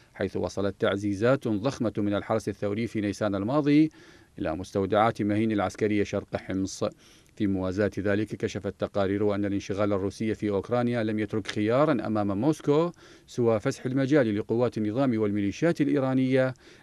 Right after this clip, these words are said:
لتقوية سيطرتها في سوريا، منعا لحدوث أي اختراق لما حققه النظام بدعم الروسي. ويخشى الأردن من تمدد إيراني قرب أراضيه عبر البوابة السورية، وزعزعة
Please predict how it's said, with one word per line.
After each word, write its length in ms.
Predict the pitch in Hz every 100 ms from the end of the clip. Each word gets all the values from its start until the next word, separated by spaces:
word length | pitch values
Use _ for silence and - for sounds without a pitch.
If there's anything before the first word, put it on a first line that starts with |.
| -
لتقوية 720 | 110 120 107 104 120 175 160
سيطرتها 760 | 120 113 107 113 110 107 101 95
في 180 | - 92
سوريا، 500 | - 92 92 90 87
منعا 420 | 98 147 117 90
لحدوث 520 | 92 - 117 131 113
أي 240 | 110 156
اختراق 760 | 135 - 123 120 139 190 - 180 - - - -
لما 340 | 107 110 107
حققه 600 | 101 110 104 110 110 101
النظام 500 | 101 101 98 101 98
بدعم 360 | 92 90 87 95
الروسي. 680 | 92 131 127 101 98 101 - _ _ _ _ _ -
ويخشى 360 | 151 175 165
الأردن 420 | 160 151 156 143 147
من 220 | 139 127
تمدد 380 | 127 127 123 120
إيراني 540 | 113 117 117 113 113
قرب 320 | 107 113 107
أراضيه 500 | 107 110 110 110 107
عبر 200 | 104 104
البوابة 460 | 104 104 107 101 101
السورية، 680 | 101 - 107 98 98 92 92 - - -
وزعزعة 580 | 104 95 95 95 120 101